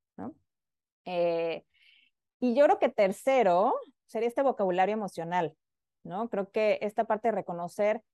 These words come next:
qué siento, ¿no? ¿Por qué lo siento? Eh, esta emoción la puedo transformar, ¿no? Porque ahorita no me acuerdo, hay una lista que si quieres te, luego te la paso para que lo pongas en las notas del episodio, pero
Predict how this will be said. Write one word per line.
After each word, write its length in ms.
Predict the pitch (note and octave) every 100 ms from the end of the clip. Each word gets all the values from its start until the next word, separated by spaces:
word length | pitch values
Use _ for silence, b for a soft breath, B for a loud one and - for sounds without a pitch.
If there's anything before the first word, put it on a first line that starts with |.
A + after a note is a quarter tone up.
| _ -
qué 100 | C4
siento, 580 | - C#4 B3 G#3+ - _ _ _
¿no? 220 | F3+ A3 A#3+
¿Por 160 | A3
qué 100 | B3+
lo 140 | C#4 C4+
siento? 640 | - A#3 G#3+ F3+ D3 - _ _ _ _
Eh, 520 | F#3+ F3 E3+ E3 - _ _ _ _ _ _ _ _ _ _ _ -
esta 300 | A#3+ A#3+ C#4
emoción 800 | B3 G#3+ - A#3+ A#3 A#3 A#3 -
la 160 | G3 F#3
puedo 160 | G#3+ A#3
transformar, 720 | G#3 F3 - D#3 D#3+ D#3 G#3 - _ -
¿no? 320 | F3+ B3 D4
Porque 460 | G#3+ G3+ G3+ F#3+ -
ahorita 240 | A#3 B3+
no 80 | C#4+
me 80 | C4+
acuerdo, 260 | B3+ A3+ A#3
hay 100 | A3+
una 140 | G#3+
lista 260 | G3 - G#3
que 80 |
si 80 | F#3+
quieres 140 | F#3+ G3
te, 100 | F#3
luego 200 | F3 F3
te 100 | F#3
la 80 | D#3
paso 240 | E3+ G3
para 140 | E3 D#3
que 100 | D3
lo 140 | D3
pongas 300 | E3+ E3+ F3
en 80 | E3
las 100 | C#3+
notas 260 | E3 E3 F3+
del 120 | D3+
episodio, 440 | C3+ - F3 G3+
pero 300 | G#3 F#3 E3+